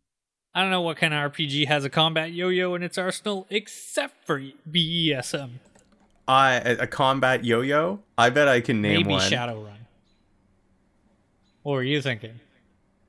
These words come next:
Speaker 2: Oh, the, the Taziland.
Speaker 1: Oh, yeah, yeah, yeah. It could probably
Speaker 2: I bet
Speaker 1: be
Speaker 2: there are
Speaker 1: in, uh,
Speaker 2: combat yo-yos
Speaker 1: After the
Speaker 2: there.
Speaker 1: Bomb.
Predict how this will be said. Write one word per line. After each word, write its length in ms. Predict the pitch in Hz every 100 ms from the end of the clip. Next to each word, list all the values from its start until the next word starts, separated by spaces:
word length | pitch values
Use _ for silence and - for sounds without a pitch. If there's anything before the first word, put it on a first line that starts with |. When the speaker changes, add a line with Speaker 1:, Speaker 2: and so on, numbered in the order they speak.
| _ _ _ _ _ -
Speaker 2:
Oh, 280 | 165 139
the, 420 | 123 135 135 127 117
the 540 | 123 123 120 120 113 -
Taziland. 880 | 151 131 156 147 113 92 87 95 - _ _ _ _ _ _ _ _ 127
Speaker 1:
Oh, 180 | 143
yeah, 200 | 135 135
yeah, 140 | 139 143
yeah. 280 | 147 156 135
It 120 | 135
could 200 | 170 131
probably 340 | 143 143 131
Speaker 2:
I 60 | 151
bet 120 | 165
Speaker 1:
be 60 | 160
Speaker 2:
there 100 | 143
are 20 |
Speaker 1:
in, 80 | 127
uh, 40 |
Speaker 2:
combat 420 | 139 120 113 107
yo-yos 380 | 113 107 - 101
Speaker 1:
After 60 | 104
the 60 |
Speaker 2:
there. 120 | 98
Speaker 1:
Bomb. 360 | 113 135 117 117